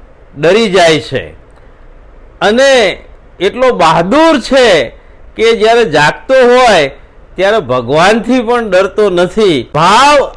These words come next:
અભાવ અને પ્રભાવ, આ ત્રણ કારણોથી માણસ તમારી પાસે આવે છે. ભાવથી આવ્યો હોય તો પ્રેમ આપજો, અભાવથી આવ્યો હોય તો એને મદદ કરજો, પ્રભાવથી આવ્યો હોય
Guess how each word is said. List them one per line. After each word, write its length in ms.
અભાવ 680
અને 200
પ્રભાવ, 600
આ 200
ત્રણ 400
કારણોથી 600
માણસ 440
તમારી 380
પાસે 360
આવે 320
છે. 340
ભાવથી 520
આવ્યો 420
હોય 300
તો 240
પ્રેમ 440
આપજો, 760
અભાવથી 680
આવ્યો 420
હોય 280
તો 180
એને 220
મદદ 520
કરજો, 680
પ્રભાવથી 680
આવ્યો 420
હોય 520